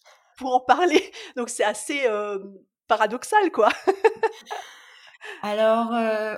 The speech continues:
Speaker 2: autant il y a plein d'images dans ma tête pour exprimer la gestion, autant ma propre image à moi,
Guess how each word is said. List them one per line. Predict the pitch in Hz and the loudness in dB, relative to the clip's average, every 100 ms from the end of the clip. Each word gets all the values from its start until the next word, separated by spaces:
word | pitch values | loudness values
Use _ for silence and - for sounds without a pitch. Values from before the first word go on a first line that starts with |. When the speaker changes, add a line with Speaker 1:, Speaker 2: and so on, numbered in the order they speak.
| - | -8
Speaker 2:
autant | 247 285 330 | -8 -4 -4
il | 262 | -2
y | |
a | 208 | -2
plein | 269 294 285 | -4 -4 -2
d'images | 254 233 226 220 | -2 0 0 -2
dans | 190 | -4
ma | 202 214 | -6 -6
tête | 220 220 214 - - | -4 -6 -6 -16 -14
pour | 196 | -10
exprimer | 208 - - 247 254 | -10 -10 -8 -6 -4
la | 214 | -4
gestion, | 196 214 - 277 277 269 | -4 -6 -6 -6 -8 -10
autant | 220 240 220 | -10 -8 -8
ma | 220 190 | -6 -8
propre | - - 285 285 254 | -10 -10 -10 -8 -8
image | 240 220 214 196 | -4 -4 -4 -6
à | |
moi, | 190 208 226 254 - | -6 -2 0 0 -4